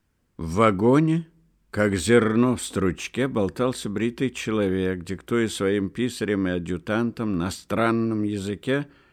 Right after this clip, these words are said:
в котором с большим трудом разбирался даже сам Перпилло. Горе Тальбергу, если этот человек придет в город, а он может прийти.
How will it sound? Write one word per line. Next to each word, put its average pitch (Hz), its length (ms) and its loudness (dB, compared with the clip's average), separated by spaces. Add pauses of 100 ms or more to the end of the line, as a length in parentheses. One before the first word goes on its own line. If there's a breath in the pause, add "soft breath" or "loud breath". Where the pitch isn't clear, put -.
(220 soft breath)
в - 100 -20
котором 151 480 0
с 135 60 -10
большим 147 500 0
трудом 143 420 -2
разбирался 123 640 -2
даже 107 300 -2
сам 104 320 -2
Перпилло. 87 920 -4 (640 soft breath)
Горе 147 520 2
Тальбергу, 85 800 0
если 90 540 0
этот 90 360 -2
человек 92 580 -2
придет 90 440 -2
в 85 120 -10
город, 87 500 -2
а 107 100 2
он 175 220 4
может 240 480 0
прийти. 151 640 -6